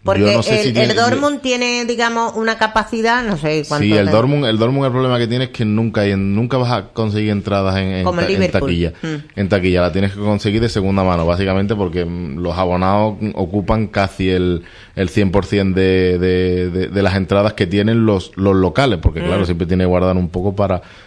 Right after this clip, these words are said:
Speaker 2: para los visitantes. Pero las entradas salen y se venden del tirón. También hay que tener en cuenta que en Alemania la, el precio de las entradas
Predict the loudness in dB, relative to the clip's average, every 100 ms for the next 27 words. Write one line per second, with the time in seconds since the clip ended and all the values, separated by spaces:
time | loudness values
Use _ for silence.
0 | -4 0 2 2 0 -2 0 0 -2 -6
1 | -10 -18 -20 -20 _ -2 2 4 4 4
2 | 4 4 4 4 4 2 2 2 4 2
3 | 0 2 2 2 2 2 0 0 0 2
4 | 0 0 0 0 0 0 0 -2 0 0
5 | 0 0 0 -2 -2 -2 0 0 0 0
6 | 0 0 2 2 0 -2 -4 -4 -2 -2
7 | -4 -4 -2 0 0 -2